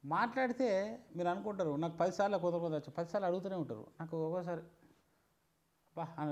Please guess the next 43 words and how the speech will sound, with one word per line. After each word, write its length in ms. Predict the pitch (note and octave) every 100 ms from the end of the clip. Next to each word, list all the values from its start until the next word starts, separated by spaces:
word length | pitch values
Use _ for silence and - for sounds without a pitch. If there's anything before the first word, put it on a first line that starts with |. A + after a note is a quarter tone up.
| C#3
అవి 140 | D3 D3
కావు 240 | D#3+ G3
అసలు, 160 | D3+ C#3
నాకు 120 | C3
పది 160 | C#3+
సార్లు 180 | D#3 E3+
అడిగిన 200 | E3 E3+
ఏది 200 | D3+ D3
కా-, 220 | C3+ C3
కానట్టు 380 | B2+ C3+ D3+ D#3+
కూడా 160 | D#3+ E3
నేను 140 | D#3+
గ్రహించిన." 360 | C#3 B2 G2 F#2+ - _ _ _ _ -
అది 160 | A#3 G3
ఎంత 380 | D#3+ A#3 C4+ D#4+
అంటే, 680 | C4+ G#3 E3 D3 F3 - -
ఏ-, 280 | F#3 D#3+
ఒక 100 | E3
పక్క 320 | E3 F#3 B3 G#3
చెప్తూనే 280 | G3 B3
ఉంటాం, 200 | B3+ A#3+
ఒక 120 | A#3 G3
పక్క 200 | G3+ F3+
అడుగుతూనే 300 | D#3 A2+ F#2+
ఉంటారు. 280 | F2 - _ _ _ _ _ _ _ _ _ _ _ _ _ _ _ _
బయట 400 | B2 D3+ G#3+ C4+
ఉన్న 240 | C#4+ C#4 C4+
కథ 260 | C4+ A#3
వేరు, 320 | C4 B3+ A3+ G#3
ఒక 160 | A3+
యోగుల 400 | A#3 G3+ A#3 B3+
దగ్గర 320 | A#3+ A#3 A#3
కథ 220 | A3+ G#3 G#3
వేరు. 480 | F#3+ F3 B2 G2+ - -
బయట 360 | C3 F#3+ A#3+
వేరు, 440 | B3+ A3 A#3 B3+ C#4+
యోగుల 340 | B3 A3 G#3
దగ్గర 280 | F#3+ F3+ G#3
వేరు. 200 | A3 F3
ఎట్లుండాలని 420 | F3 G3+ G3 G#3+
అట్లా 200 | A#3+ -
ఉండాలి 220 | C3+ A2+
అంతే. 240 | G#2+ G2+